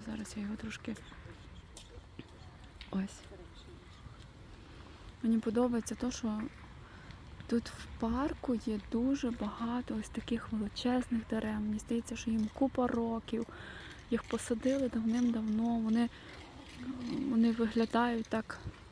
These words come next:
зараз, можливо, на камері трохи не такі великі, але насправді це дерево, воно просто, воно гігантське, воно величезне. Якщо його зняти...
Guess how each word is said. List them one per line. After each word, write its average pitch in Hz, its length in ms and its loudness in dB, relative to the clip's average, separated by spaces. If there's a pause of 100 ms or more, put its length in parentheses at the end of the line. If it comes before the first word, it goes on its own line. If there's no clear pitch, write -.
зараз, 220 500 2
можливо, 214 380 0
на 208 140 2
камері 214 440 0
трохи 214 380 -2
не 208 140 4
такі - 300 -4
великі, 220 480 2
але 202 200 0
насправді 220 500 0
це 226 120 -4
дерево, 214 340 0
воно 208 280 0
просто, 220 320 0 (800)
воно 208 340 8
гігантське, 208 760 2
воно 208 180 4
величезне. 220 640 4
Якщо 202 220 2
його 226 180 6
зняти... 226 400 4